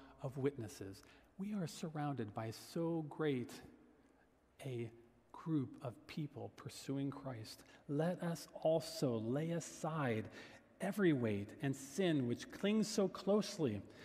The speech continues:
and let us run with endurance the race, the race set before us, looking to Jesus, the founder and perfecter of our faith, who for the joy set before him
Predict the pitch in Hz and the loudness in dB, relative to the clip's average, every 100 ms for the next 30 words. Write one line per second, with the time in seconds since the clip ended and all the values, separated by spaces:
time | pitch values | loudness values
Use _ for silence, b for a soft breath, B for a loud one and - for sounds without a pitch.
0 | B B 156 190 185 - B - 147 175 | B B 6 8 8 4 B 0 4 6
1 | 226 220 190 151 147 139 170 202 202 - | 6 4 2 2 0 0 0 2 0 0
2 | 156 139 135 147 190 170 135 - - B | 0 2 0 2 4 4 4 -4 -12 B
3 | B B B - - - 160 143 165 190 | B B B -20 -20 4 6 8 6 6
4 | 156 - - - - 185 - 165 - 165 | 2 -2 -12 -2 2 2 2 -2 0 4
5 | 170 113 98 - - - B B 175 185 | 6 4 0 -4 -6 -8 B B 0 4
6 | 208 - 175 139 - 202 214 180 147 110 | 4 4 0 -2 -4 0 2 2 2 2
7 | 98 B B - 151 - - 185 208 208 | -2 B B 2 2 2 0 4 6 6
8 | 151 131 110 107 139 - 180 - 180 151 | 6 6 4 2 0 2 -2 2 6 8
9 | 135 135 - 160 131 - B - 196 190 | 8 6 8 6 6 2 B 2 4 6
10 | 180 170 147 135 117 - 175 220 247 233 | 8 8 8 4 2 4 6 6 6 4
11 | - 175 - 185 - 165 185 202 165 208 | 4 2 2 0 0 2 4 4 2 2
12 | 208 | 2